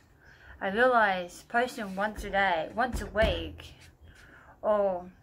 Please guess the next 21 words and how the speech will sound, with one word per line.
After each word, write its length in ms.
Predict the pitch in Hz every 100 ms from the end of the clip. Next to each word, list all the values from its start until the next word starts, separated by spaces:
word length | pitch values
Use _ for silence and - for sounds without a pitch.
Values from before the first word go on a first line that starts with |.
| -
sometimes 520 | 240 220 220 185 -
taking 500 | 247 247 247 214 190
a 140 | - 202
week 200 | 226 220
or 80 |
two 240 | 202 202 196
off, 540 | 208 170 160 - - - _ - - _ - - _ - - 82 - - - - _ _ - -
I'm 80 | 196
not 140 | 214 202
really 360 | 196 190 180 - - - - - - - - - - - - - - - - -
giving 320 | 220 214 196
you 420 | 190 180 175 165 165 - -
videos 540 | 208 240 262 202 180 -
to 100 | 180
watch. 360 | 165 165 - 202
And 260 | 190 180 - - - - - _ - _ _ _ _ _ _ _ _
if 160 | 196 202
I'm 120 | 233
not 180 | 269 196
entertaining 720 | 233 226 196 214 202 214 202
enough, 420 | 185 165 156 175